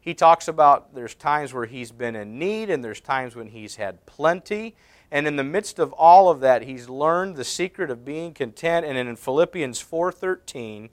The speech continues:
he says that, "I can do everything through Christ who gives me strength." And I just want to speak into that for a moment, because Paul is saying that no matter what circumstance,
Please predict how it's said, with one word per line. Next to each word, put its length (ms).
he 140
says 480
that, 240
"I 240
can 240
do 240
everything 840
through 340
Christ 680
who 160
gives 400
me 380
strength." 720
And 100
I 60
just 240
want 160
to 60
speak 420
into 240
that 260
for 200
a 40
moment, 520
because 420
Paul 380
is 100
saying 380
that 120
no 140
matter 340
what 380
circumstance, 1120